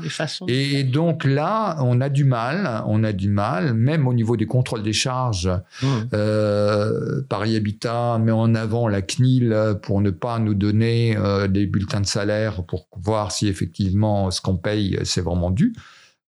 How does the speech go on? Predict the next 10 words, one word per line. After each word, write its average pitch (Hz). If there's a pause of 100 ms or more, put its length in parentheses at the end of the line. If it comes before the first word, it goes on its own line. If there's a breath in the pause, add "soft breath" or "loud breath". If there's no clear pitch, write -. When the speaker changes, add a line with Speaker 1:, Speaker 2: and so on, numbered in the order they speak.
(100)
Speaker 2:
Euh, 101
par 90
rapport 90
aux 85
charges, 95
puisque 82
c'est 82
des 87
charges 87
récupérables, 87